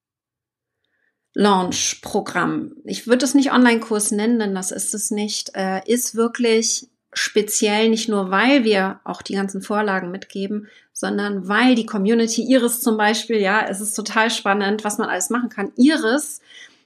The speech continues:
f-, hat jetzt im Masterkurs, verkauft sie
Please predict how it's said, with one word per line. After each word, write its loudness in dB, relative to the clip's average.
f-, -18
hat 0
jetzt 0
im 2
Masterkurs, 0
verkauft -2
sie 0